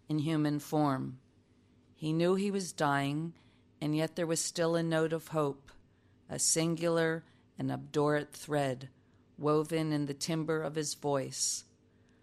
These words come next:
I asked him what he wanted me to do for him, and he said, "Take care of my flowers." He asked me to write an introduction to his flower book. "They are color flowers,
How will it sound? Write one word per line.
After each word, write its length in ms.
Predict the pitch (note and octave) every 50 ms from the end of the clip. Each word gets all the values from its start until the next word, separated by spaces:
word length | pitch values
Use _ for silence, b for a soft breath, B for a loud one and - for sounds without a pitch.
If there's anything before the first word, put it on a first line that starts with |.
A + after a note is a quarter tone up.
| b b b -
I 140 | D3+ D#3+ E3
asked 380 | E3+ E3+ F#3 F3+ - - -
him 100 | F3 E3+
what 140 | D#3+ D#3+ D#3
he 80 | D#3 D3+
wanted 500 | D#3 D#3+ D#3 D#3 D3+ D3+ - D3 C#3+ D3
me 160 | D3 D3 C#3+
to 160 | C#3 - - C#3
do 200 | C#3 E3+ E3+ F3
for 220 | - - D#3 C#3
him, 380 | C3+ D3+ C#3 C3 C3 C3 C3 C3 b b b b b b b -
and 140 | D#3 D3
he 60 | D3+ D3
said, 480 | - - - D3+ C#3+ C#3 C3+ C#3 b b b b b b b b -
"Take 240 | - F3+ F3 F3 -
care 260 | G3+ G3 F#3 F3+ F3
of 140 | E3+ D#3 E3
my 180 | D#3 D3 D3
flowers." 840 | - - - D3+ C#3+ C#3 C3+ C3 B2+ B2 B2+ C3 - - - - - - _ b b b b b b b b b b
He 140 | - F3 F3+
asked 260 | F#3 F#3+ F#3+ - G3+
me 140 | G3 F3+ E3+
to 80 | F3
write 280 | E3 E3+ E3 E3 D#3+ D#3+
an 120 | D#3+ E3
introduction 720 | E3 E3 D#3+ - E3+ D#3+ D#3+ D#3 D#3+ - - - D#3+ D#3 D3+
to 140 | - D#3 D3+
his 160 | C#3+ - -
flower 420 | - - D3+ D3 C#3+ D3 D3 C#3+
book. 480 | C#3+ C3+ C#3 C3 B2 - - - - - b b b b b b b b b -
"They 140 | - F3 F3+
are 100 | F3+ F3
color 400 | F3 - G3 G3+ G3+ G3+ F#3+ F3+
flowers, 680 | - - - D#3+ D3 D3 C#3+ C#3+ C#3+ D3 C#3 - -